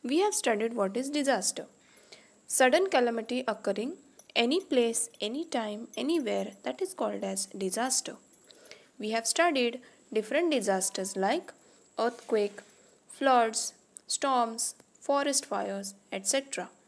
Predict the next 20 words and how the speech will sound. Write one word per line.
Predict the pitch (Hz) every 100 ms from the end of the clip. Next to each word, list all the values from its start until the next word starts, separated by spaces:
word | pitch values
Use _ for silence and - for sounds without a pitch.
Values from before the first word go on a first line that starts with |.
| _ _ _ 302
And | 330 262
what | 202 196
is | 233 226
disaster | 185 185 185 - 277
management? | 294 247 190 - 180 - - _ _ - - - -
The | 208
people | - 226 240 - 196 269 311 - _
which | 226 247 -
help | 226 226 370 277
in | 269 254
case | 220 208 208
of | 196
disaster, | 180 170 185 185 - 285
they | 220
are | 196 196
called | 196 180 185
as | 247 208
disaster | 190 185 170 -
management | 240 202 190 185 226 311
cell. | - 415 220